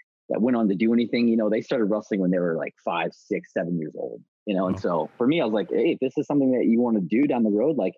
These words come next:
Speaker 1: I'm gonna try to give you the best advantage that I can," right? Because that was,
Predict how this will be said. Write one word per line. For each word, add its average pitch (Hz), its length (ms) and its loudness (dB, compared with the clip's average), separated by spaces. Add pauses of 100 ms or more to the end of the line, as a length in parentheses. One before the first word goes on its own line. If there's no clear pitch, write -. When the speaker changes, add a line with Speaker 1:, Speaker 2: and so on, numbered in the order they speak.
(280)
Speaker 1:
I'm 113 120 0
gonna 110 200 2 (160)
try 120 140 -4
to 107 60 0
give 110 160 0
you 104 300 2 (160)
the 98 80 -2
best - 200 -4
advantage 90 340 -2
that 85 80 -4
I 73 80 -6 (100)
can," 78 420 -14
right? 85 160 -2
Because - 200 -8
that 98 100 -2
was, 90 180 -4